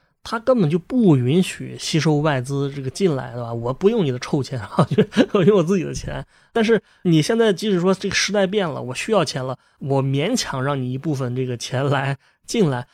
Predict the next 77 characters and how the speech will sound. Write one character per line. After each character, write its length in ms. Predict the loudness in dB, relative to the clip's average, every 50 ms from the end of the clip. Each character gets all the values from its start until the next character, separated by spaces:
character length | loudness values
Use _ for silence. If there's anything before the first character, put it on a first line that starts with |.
| _ _ -2
但 100 | 2 2
是 40 | 4
你 40 |
进 100 | 4 4
来 80 | 4 4
之 100 | 4 4
后， 120 | 4 4
你 160 | 4 4 2 0
不 360 | -2 -6 -12 -8 -2 0 0
能 200 | 2 2 0 0
把 160 | -2 0 0
我 300 | 0 0 0 -2 -6 -6
三 220 | -8 -6 -4 -2
井 120 | 0 0 0
家 220 | 0 0 0 2
的 100 | 0 0
这 100 | 0 0
个， 160 | 0 0 -2 -4 _ _ _ -6
我 80 | -2
们 80 | 0 0
家 180 | 2 2 2 2
这 140 | 0 0
个 80 | -2 -4 _ -4
股 140 | -2 0
权 300 | 0 0 0 2 2 2 4
给 80 | 2
削 280 | 0 0 2 2 4 4
弱 380 | 4 4 4 2 2 0 -2 -2
了， 0 |
对 40 | -4
吧？ 120 | -4 -6 -6 _ _ _ _ -4
这 160 | 0 0 2
个 280 | 2 2 2 0 -2 -2
问 140 | -2 -2 -2
题 140 | 0 0 -2
也 80 | -2
是 200 | 0 0 0 -2 -2
非 160 | 0 0 2
常 180 | 2 2 0
棘 180 | 0 0 0 0
手 180 | 0 0 -2 -4 -6
的， 140 | -12 -12 -12 _ _ _
所 180 | -10 -4 0 0
以 60 | 0
说 220 | 0 0 -2 -4 -6 _ _ _ _ -8
进 160 | -2 -2 0
退 140 | 4 4 4
两 240 | 4 2 0 0
难 140 | 0 0 0
嘛， 200 | 0 0 -2 -4 -6 _ _ -12
啊， 100 | -10 -6 -2
但 80 | -2
是 60 | -2
最 180 | -2 0 -2 -4
终 240 | 0 0 0 2 2
呢， 140 | 0 -2 -4 _ _ _ _ _ _
这 140 | 2 2 4
家 140 | 4 4 2
族 180 | 2 2 0 -2
呢 60 | -2
还 240 | -4 -4 -2 -2 -2
是 160 | 0 -2 -4
通 560 | -4 -6 -16 -10 -6 -4 -2 -2 0 2 4
过 240 | 4 4 4 2 0
一 120 | -4 -6
定 240 | -6 -6 -4 -4 -4
的 140 | -4 -6 -8
形 280 | -8 -8 -6 -4 -6
式 140 | -4 -4 -4
来 220 | -4 -4 -4 -6 -8 -10
解 340 | -8 -4 -4 -2 -2 -4 -6
决 160 | -6 -6 -6
了 240 | -4 -2 -2 -2 -2
这 100 | -2 -2
个 100 | -4 -4
问 120 | -6 -6
题。 300 | -8 -12 -16 -20 -20 -20